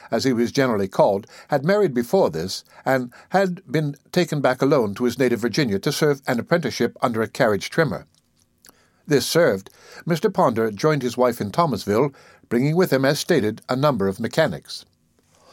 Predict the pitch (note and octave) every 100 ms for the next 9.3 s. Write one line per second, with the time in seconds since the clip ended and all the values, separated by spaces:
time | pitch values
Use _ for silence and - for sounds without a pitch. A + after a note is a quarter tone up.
0 | - - C3 F#3+ A3 G3 F3 C#3+ - D#3+
1 | C3+ G#2+ C3 C#3 A#2+ - - B2+ B2 A2+
2 | A#2 - D3+ G#2+ F2+ - C3 - C#3 -
3 | - - G3 C#3 C2+ - - _ _ -
4 | C3+ B2 E3 C#3+ A2+ - - C3 A#2 A#2+
5 | C3+ G#2 - - A#2+ B2 C#3 - - -
6 | F#3+ G#2+ A#2 G#2+ F#2+ C3 G2 F2+ F3 D#3+
7 | G2 F#2+ - - - - D3+ D3+ A3 G#3
8 | - D#3+ D#3 A#2+ - F3+ A#2 G#2+ A2+ G2
9 | - A2